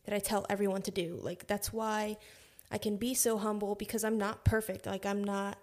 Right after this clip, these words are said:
I'm not an expert, whether you think that, that I am. I'm s-, I'm super far from it.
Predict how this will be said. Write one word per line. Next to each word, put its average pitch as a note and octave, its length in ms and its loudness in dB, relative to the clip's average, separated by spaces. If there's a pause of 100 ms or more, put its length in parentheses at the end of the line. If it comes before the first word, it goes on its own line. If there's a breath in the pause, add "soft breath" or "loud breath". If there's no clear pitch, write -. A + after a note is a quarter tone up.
(100)
I'm A3+ 120 2
not A#3 160 4
an G#3+ 100 2
expert, G#3 580 2
whether G#3 220 2
you G3 160 0
think C#4+ 280 0
that, A3+ 280 -2
that A3+ 140 2
I A3+ 60 0
am. A3 300 -2
I'm G3+ 200 -4
s-, - 260 -2
I'm A3 120 0
super D4 340 2
far G3+ 280 -2
from G3+ 220 -4
it. G3 160 -4